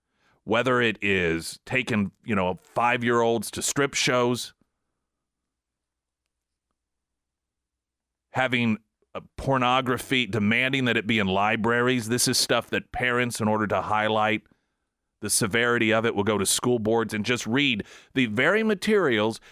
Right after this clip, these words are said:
that their children are being offered up in schools, and they're shut down because it's so obscene, so pornographic, they're not allowed to read it as adults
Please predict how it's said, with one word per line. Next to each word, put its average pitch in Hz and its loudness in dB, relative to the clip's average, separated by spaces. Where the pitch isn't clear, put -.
that 131 2
their 131 0
children 180 0
are 175 0
being 160 0
offered 147 0
up 139 0
in 127 -2
schools, 113 -2
and 151 0
they're 143 2
shut 160 0
down 139 0
because 135 -2
it's 127 -2
so 180 2
obscene, 180 -2
so 185 0
pornographic, 175 0
they're 135 0
not 147 2
allowed 139 2
to 143 -2
read 143 2
it 87 -4
as 139 -2
adults 139 0